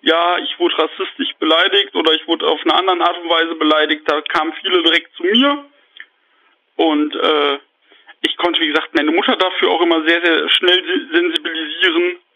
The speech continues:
Und, ähm, dadurch, wir haben halt auch einen, äh, äh,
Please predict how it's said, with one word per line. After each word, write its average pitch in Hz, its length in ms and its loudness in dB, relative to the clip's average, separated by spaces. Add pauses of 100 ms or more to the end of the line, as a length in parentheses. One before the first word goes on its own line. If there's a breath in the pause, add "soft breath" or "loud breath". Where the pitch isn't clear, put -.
(560)
Und, 160 500 2 (120)
ähm, 147 560 2 (1300)
dadurch, 160 300 0 (120)
wir 160 100 4
haben 160 140 2
halt 170 180 0
auch 160 200 -2
einen, 165 240 2
äh, 156 300 2
äh, 160 360 2